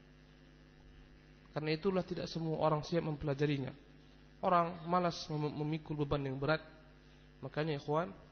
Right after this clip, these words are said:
kajian-kajian seperti ini berat. Karena antum terbiasa. dengannya, alhamdulillah, menjadi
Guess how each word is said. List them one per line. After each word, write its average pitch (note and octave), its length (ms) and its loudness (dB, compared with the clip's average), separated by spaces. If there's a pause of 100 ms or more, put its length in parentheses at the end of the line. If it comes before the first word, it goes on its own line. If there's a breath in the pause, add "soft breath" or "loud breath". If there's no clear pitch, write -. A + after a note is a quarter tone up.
(100)
kajian-kajian D3 760 2
seperti D3 400 -2
ini F#3+ 160 2
berat. A3+ 240 4 (800 loud breath)
Karena D#3 240 -2
antum F3 320 -2
terbiasa. F3 640 0 (600)
dengannya, D3 400 0
alhamdulillah, D#3 640 -2
menjadi C#3+ 260 -4